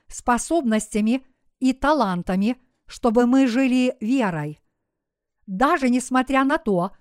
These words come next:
что все мы – получили эти таланты, один или двое из десяти не хотели, чтобы Иисус был их царём, говоря при этом:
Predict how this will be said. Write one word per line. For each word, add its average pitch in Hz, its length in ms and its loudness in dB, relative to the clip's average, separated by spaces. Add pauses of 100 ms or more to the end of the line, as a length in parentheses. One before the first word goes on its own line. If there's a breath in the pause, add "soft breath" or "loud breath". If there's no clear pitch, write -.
(140)
что 226 500 4
все 269 400 -2
мы – 202 300 0 (340)
получили 247 840 0
эти 233 280 -4
таланты, 226 800 -2 (580)
один 214 480 0
или 247 380 0
двое 208 480 2
из 233 320 -4
десяти 220 720 -4 (420)
не 226 160 0
хотели, 220 640 -2 (280)
чтобы 226 600 0
Иисус 233 640 -4
был 262 240 0
их 277 160 -4
царём, 214 560 0 (540)
говоря 247 500 2
при 240 200 -2
этом: 160 440 -4